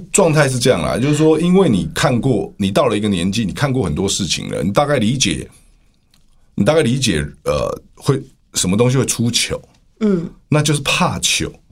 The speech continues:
Speaker 1: 就失去了好奇心跟挑战的可能性。
Speaker 2: 嗯。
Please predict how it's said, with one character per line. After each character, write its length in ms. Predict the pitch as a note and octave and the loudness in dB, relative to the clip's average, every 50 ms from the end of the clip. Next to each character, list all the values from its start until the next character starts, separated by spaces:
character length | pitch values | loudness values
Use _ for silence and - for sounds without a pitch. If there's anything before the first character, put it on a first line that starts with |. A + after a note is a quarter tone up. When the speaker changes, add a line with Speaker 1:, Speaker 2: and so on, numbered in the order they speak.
| - _ _ _ _ _ - | -20 _ _ _ _ _ -4
Speaker 1:
就 100 | - C#3+ | -2 -2
失 240 | - - E3+ F3+ | 0 0 0 0
去 200 | E3+ - - F#3 | 0 0 0 2
了 80 | D3 B2 | 2 2
好 200 | - - E3 C3 | 2 2 0 0
奇 200 | - - A2+ G#2+ | 0 0 -2 0
心 200 | G2+ - C3+ C3 | 0 0 0 0
跟 180 | B2 C3 B2 B2 | 2 0 0 0
挑 260 | - - E2 D#2 D2 | -2 -2 -2 -2 0
战 200 | - C3 A#2 G2 | 0 0 0 0
的 140 | E2+ D#2+ D#2 | 0 -2 -4
可 220 | D2+ - - C2 G1+ | -4 -4 -6 -4 -4
能 180 | G#1 A#1+ D2 | -4 -4 -4
性。 260 | D#2 - - A2 - - - | -2 -2 -2 -2 -4 -4 -4
Speaker 2:
嗯。 260 | G3+ G3+ F#3+ F3 F3 | -2 -2 -2 -2 -4